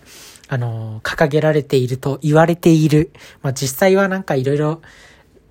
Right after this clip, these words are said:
噂があるみたいなんですけど、言われている二十の教え、二十の教訓というものがありまして、それを今回はお話ししていこうかなと思います。まあね、あの、モチベーションが上がる放送に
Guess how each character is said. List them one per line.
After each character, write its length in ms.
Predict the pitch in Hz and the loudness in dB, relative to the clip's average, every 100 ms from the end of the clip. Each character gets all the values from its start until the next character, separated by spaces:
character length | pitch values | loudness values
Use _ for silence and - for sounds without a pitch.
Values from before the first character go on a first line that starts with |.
| _ 156 | _ 0
噂 320 | 156 151 175 | 2 2 0
が 160 | 165 | 2
あ 40 | 165 | 2
る 100 | 170 | 0
み 100 | 143 | -2
た 140 | 147 | -2
い 40 | 139 | -2
な 80 | |
ん 60 | 139 | -2
で 80 | 135 | -6
す 80 | - | -4
け 100 | 175 | 0
ど、 160 | 170 | 0
言 200 | 143 143 | 0 -2
わ 100 | 156 | 0
れ 80 | 151 | -2
て 160 | 147 170 | 0 -2
い 160 | 165 | 0
る 240 | 185 147 113 | 0 -2 -4
二 220 | 127 143 | -4 -2
十 300 | 156 208 165 | -2 -2 -2
の 160 | 117 131 | -4 -6
教 80 | 131 123 - | -6 -4 -4
え、 220 | 156 160 - | -4 -4 -6
二 180 | 131 147 | -4 -2
十 220 | 190 185 | 0 0
の 100 | 123 | -2
教 320 | - 160 165 | -6 -2 -2
訓 240 | 165 185 170 | 0 -2 0
と 140 | 175 | 0
い 100 | 170 | 2
う 80 | 165 | 2
も 80 | 170 | 0
の 120 | 170 | -2
が 120 | 160 | -2
あ 60 | 123 | -2
り 100 | 123 | -2
ま 140 | 139 | -4
し 120 | - | -2
て、 240 | - 131 110 - - - - | 0 0 0 -14 -20 -20 -16
そ 160 | - | -6
れ 80 | 165 | -4
を 100 | 170 | -4
今 200 | - 185 | -2 0
回 180 | 185 123 | 2 0
は 140 | 113 - | -2 -8
お 60 | |
話 360 | 131 147 127 - | -6 -4 -4 -8
し 40 | |
し 40 | - | -6
て 80 | 143 | -6
い 80 | |
こ 160 | 131 143 | -4 -6
う 40 | |
か 120 | 135 123 | -4 -2
な 160 | 147 | -2
と 220 | 143 110 - - - - | -2 -8 -12 -20 -20 -6
思 180 | 127 | -2
い 80 | 143 | -2
ま 140 | 143 139 | -2 -4
す。 280 | - - - _ _ - - - _ | -6 -14 -20 _ _ -16 -16 -16 _
ま 100 | 139 | -4
あ 40 | 117 | -4
ね、 100 | 123 | -4
あ 80 | 120 | -6
の、 300 | 120 113 127 | -6 -8 -6
モ 140 | 131 | -6
チ 120 | 131 | -2
ベ 120 | 147 151 | 0 0
ー 20 | |
シ 140 | - | 0
ョ 20 | |
ン 60 | 139 | -4
が 120 | 139 | -2
上 60 | 135 | 2
が 100 | 175 | 2
る 220 | 160 - | 2 -8
放 220 | - - 135 | -10 -4 -4
送 200 | 147 139 | -2 -4
に 180 | 143 | -6